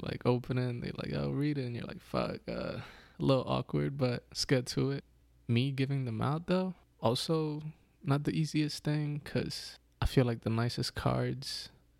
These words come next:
you have to put a lot of emotion to 'em, and yeah, I don't think they're the best cards, but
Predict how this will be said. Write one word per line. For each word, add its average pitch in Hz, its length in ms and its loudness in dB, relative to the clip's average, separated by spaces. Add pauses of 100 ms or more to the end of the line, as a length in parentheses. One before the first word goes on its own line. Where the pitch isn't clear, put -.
(100)
you 127 60 6
have 120 80 6
to - 80 -2
put - 200 6
a 127 40 -2
lot 117 220 2
of 120 140 -2
emotion 117 500 0
to 135 220 2
'em, 131 180 -2
and - 240 -4 (420)
yeah, 117 300 4
I 117 100 0
don't 117 160 2
think 127 220 0
they're 120 140 0
the - 180 -2
best 120 340 2
cards, - 400 -2
but - 320 -4